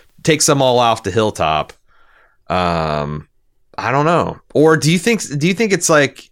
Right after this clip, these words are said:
the Commonwealth? Does Negan join the Commonwealth independently of these guys and they all get there and Negan's just, like, chilling out,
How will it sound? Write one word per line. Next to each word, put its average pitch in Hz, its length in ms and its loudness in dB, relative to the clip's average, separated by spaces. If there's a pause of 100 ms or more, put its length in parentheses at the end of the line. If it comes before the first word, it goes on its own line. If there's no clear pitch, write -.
(600)
the 135 80 0
Commonwealth? 170 840 2 (680)
Does 147 180 4
Negan 247 300 4
join 190 220 4
the 180 80 0
Commonwealth 151 520 2
independently 131 640 0
of 110 120 0
these 117 220 0
guys 113 400 2
and 104 140 0
they 104 100 2
all 104 160 2
get 101 220 -2
there 104 260 2
and 90 140 -2
Negan's 98 320 -2
just, 95 160 -4
like, 87 160 -2
chilling 95 320 -2
out, 95 360 -2